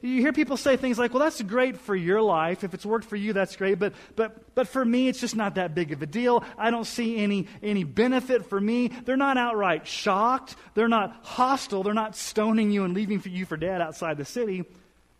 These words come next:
They just don't care. It's just ambivalent. So for this morning, what I want us to do is to, I want us to point to another episode in the life of Paul. Last week, Paul was in a town where he got stoned. He got beaten.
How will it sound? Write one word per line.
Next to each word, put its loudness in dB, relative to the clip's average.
They -8
just -12
don't -10
care. -12
It's -14
just -10
ambivalent. -8
So -12
for -12
this -10
morning, 0
what -2
I -2
want -2
us -8
to -16
do -8
is -8
to, -2
I -4
want -2
us -6
to -6
point -8
to -10
another -4
episode -8
in -6
the -4
life -8
of -20
Paul. -8
Last -2
week, 0
Paul 0
was -4
in -4
a -8
town -4
where -4
he -4
got -6
stoned. -4
He -2
got -2
beaten. -4